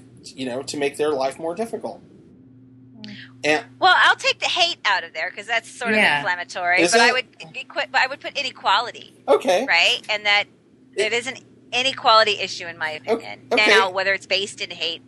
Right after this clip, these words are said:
Speaker 2: that would be individually, you'd have to determine. But it's definitely not equal rights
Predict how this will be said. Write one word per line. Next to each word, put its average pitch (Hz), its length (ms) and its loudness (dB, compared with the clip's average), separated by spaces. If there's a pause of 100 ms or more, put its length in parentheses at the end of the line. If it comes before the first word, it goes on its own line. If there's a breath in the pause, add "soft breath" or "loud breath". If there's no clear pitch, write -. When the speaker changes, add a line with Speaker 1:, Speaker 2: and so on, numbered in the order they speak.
Speaker 2:
that 180 140 2
would 175 120 -10
be 175 120 -8
individually, 170 540 -10
you'd 160 140 -10
have 156 140 -2
to - 80 -18
determine. 90 540 -10 (320 loud breath)
But 208 240 2 (400)
it's - 340 -10 (320)
definitely 240 640 -10
not 208 300 0
equal 185 260 -16
rights 143 380 -12